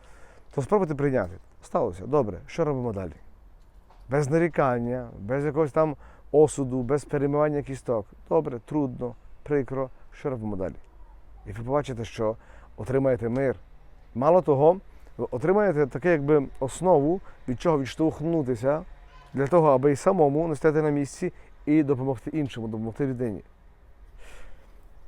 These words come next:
Тому дякуємо діду Іванові за файну ідею,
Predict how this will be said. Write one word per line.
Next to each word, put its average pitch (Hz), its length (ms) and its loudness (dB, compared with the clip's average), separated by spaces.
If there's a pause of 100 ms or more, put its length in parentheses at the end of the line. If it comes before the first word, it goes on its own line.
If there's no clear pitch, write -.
(280)
Тому 139 400 2
дякуємо 135 440 2
діду 127 200 -2
Іванові 135 340 2
за 113 160 -4
файну 123 320 0
ідею, 135 440 0